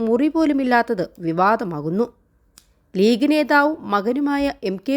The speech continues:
മുനീർ നേതൃത്വത്തെ പരാതി അറിയിച്ചു. മുസ്ലിം ലീഗ് സി എച്ചിനെ മറന്നെന്ന് കെ ടി ജലീൽ വിമർശിക്കുകയും ചെയ്തു. കായികേതര മില്ലത്തിന്റെ പേരിൽ മുസ്ലിം ലീഗ് ഡൽഹിയിൽ കോടികൾ ചിലവഴിച്ചു നിർമ്മിച്ച ഓഫീസിന്റെ പേരിലാണ് പുതിയ വിവാദം.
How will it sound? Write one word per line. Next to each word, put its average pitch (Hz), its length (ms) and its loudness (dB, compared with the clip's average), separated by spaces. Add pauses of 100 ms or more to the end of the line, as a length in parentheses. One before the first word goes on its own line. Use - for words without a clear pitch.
മുനീർ 277 260 -2 (140)
നേതൃത്വത്തെ 269 520 -4 (120)
പരാതി 202 460 0
അറിയിച്ചു. 160 340 -4 (880)
മുസ്ലിം 208 320 -2
ലീഗ് 247 260 2 (160)
സി 185 200 -2
എച്ചിനെ 233 300 -2 (600)
മറന്നെന്ന് 208 560 0 (280)
കെ 170 80 2 (140)
ടി 240 60 -4 (100)
ജലീൽ 233 200 -4 (120)
വിമർശിക്കുകയും 156 680 -8
ചെയ്തു. 147 260 0 (420)
കായികേതര 403 720 2
മില്ലത്തിന്റെ 349 560 -6
പേരിൽ 311 340 -4
മുസ്ലിം 220 320 -4
ലീഗ് 320 240 0 (160)
ഡൽഹിയിൽ 226 420 0 (140)
കോടികൾ 226 480 0
ചിലവഴിച്ചു 233 460 -2 (100)
നിർമ്മിച്ച 254 320 -6 (220)
ഓഫീസിന്റെ 240 560 -6
പേരിലാണ് 233 500 0
പുതിയ 160 220 -4 (120)
വിവാദം. 160 380 0